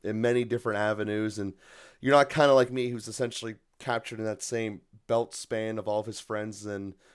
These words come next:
more or less all the employees being the same general ballpark of age. So since you have a much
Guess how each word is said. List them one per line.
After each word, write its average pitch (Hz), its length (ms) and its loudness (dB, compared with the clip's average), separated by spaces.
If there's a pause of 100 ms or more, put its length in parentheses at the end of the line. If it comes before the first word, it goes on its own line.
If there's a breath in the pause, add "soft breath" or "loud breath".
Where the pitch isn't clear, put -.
(120 soft breath)
more 120 240 2
or 117 80 2
less 113 280 0
all 113 180 2
the 110 80 -4
employees 110 580 -6
being 127 200 -8
the 143 60 -10
same 147 300 -6
general 113 400 -2
ballpark 101 560 -6
of 92 100 -14
age. 107 460 -6 (280 soft breath)
So - 180 0
since 123 320 -2
you 143 160 -6
have 127 180 4
a 113 60 -8
much - 380 -4